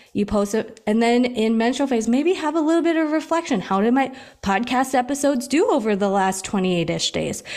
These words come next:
How did my posts do over the last twenty-eight-ish days? Do I see people like certain ones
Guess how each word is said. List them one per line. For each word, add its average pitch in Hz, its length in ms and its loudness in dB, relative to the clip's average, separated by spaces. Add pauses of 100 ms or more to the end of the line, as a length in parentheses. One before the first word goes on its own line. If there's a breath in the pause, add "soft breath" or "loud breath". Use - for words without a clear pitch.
(220 loud breath)
How 214 200 2
did 254 200 2
my 254 180 2
posts 302 480 -2
do - 380 -4
over 202 240 0
the 185 100 2
last 180 360 0
twenty-eight-ish 180 640 0
days? - 180 -6 (360 loud breath)
Do 214 120 2
I 196 80 2
see 208 340 0
people 202 320 -2
like 185 380 0 (420)
certain 208 300 0
ones 202 240 2